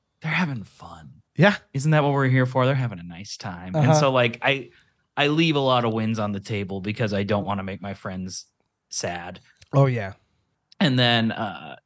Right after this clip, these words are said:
Speaker 1: so, so I think that's my main problem is because, like, no one's extending that courtesy to me. Like, when I, when I assemble my nonsense, like, someone's like, "Oh, yeah, I should probably put a stop to that. That's just how the game is played."
Speaker 2: I think that's why I like playing with you is that I, I've done that.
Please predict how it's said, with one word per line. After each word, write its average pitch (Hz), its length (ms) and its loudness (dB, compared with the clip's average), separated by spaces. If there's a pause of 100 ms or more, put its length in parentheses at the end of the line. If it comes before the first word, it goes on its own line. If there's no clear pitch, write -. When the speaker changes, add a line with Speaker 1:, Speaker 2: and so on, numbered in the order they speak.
Speaker 1:
so, 139 280 2
so 131 160 0
I 139 100 4
think 160 180 2
that's 131 240 0
my 117 140 2
main 107 260 0
problem 104 320 2
is 104 100 -2
because, 120 240 2
like, 120 160 2
no 139 120 4
one's 156 160 4
extending 113 420 0
that 101 160 -4
courtesy 101 380 -4
to 90 40 -4
me. 104 240 -2
Like, 98 220 -4
when 107 80 0
I, 107 240 2
when 127 140 2
I 120 140 4
assemble 110 560 2
my 107 460 2 (260)
nonsense, 101 460 -6
like, 95 200 -12
someone's 101 320 -12
like, 92 120 -18
"Oh, 165 140 -10
yeah, 95 160 -10
I 95 40 -14
should - 180 -18
probably 92 180 -14
put 90 140 -16
a 87 40 -18
stop 95 280 -12
to 101 60 -18
that. 90 140 -18
That's 92 220 -20
just - 200 -20
how 90 120 -16
the 90 100 -20
game 101 200 -16
is - 80 -20
played." 95 320 -20 (440)
Speaker 2:
I 247 120 2
think 320 200 0
that's 240 220 0
why 208 200 6
I 190 40 2
like 180 300 2
playing 170 280 4
with 170 200 0
you 156 180 4
is 147 120 -4
that 147 280 2
I, 170 180 4 (120)
I've 214 280 2
done 202 220 2
that. 165 340 2